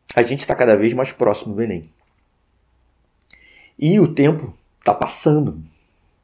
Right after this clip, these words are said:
Tá passando. Estamos chegando no enem. Uma hora o enem vai chegar. Certo? E como é que você tá se preparando? Deixa eu te falar uma coisa.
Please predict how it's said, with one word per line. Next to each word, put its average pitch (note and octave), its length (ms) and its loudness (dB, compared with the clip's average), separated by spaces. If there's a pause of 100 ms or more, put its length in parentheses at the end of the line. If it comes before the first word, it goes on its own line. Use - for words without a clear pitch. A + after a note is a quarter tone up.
(240)
Tá - 100 -4
passando. - 520 -2
Estamos - 280 -12
chegando D3+ 300 0
no D3 80 -2
enem. B2 180 0
Uma G#2 160 2
hora B2 160 6
o D3+ 60 6
enem C#3 160 2
vai C3+ 100 0
chegar. B2 420 -6 (440)
Certo? - 440 0 (960)
E A3+ 120 0
como A#3 420 4
é F#3 100 8
que F#3 100 -10
você D3 180 -4
tá - 100 -2
se - 100 -6
preparando? - 540 -4 (560)
Deixa D3+ 160 0
eu - 60 -10
te - 60 -12
falar C#3 200 6
uma C3+ 180 2
coisa. - 300 -10